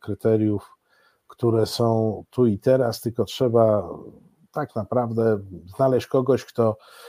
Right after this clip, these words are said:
kto pomyśli na ten temat zupełnie inaczej, nieszablonowo,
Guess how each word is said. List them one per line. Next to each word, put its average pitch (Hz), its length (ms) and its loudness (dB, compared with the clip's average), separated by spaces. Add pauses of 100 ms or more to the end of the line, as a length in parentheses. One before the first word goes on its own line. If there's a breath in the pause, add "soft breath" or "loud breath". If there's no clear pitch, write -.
(140 soft breath)
kto - 220 2
pomyśli 143 520 4
na 117 160 2
ten 110 200 0
temat 113 420 0 (100)
zupełnie 139 680 6
inaczej, 113 460 0
nieszablonowo, 107 920 0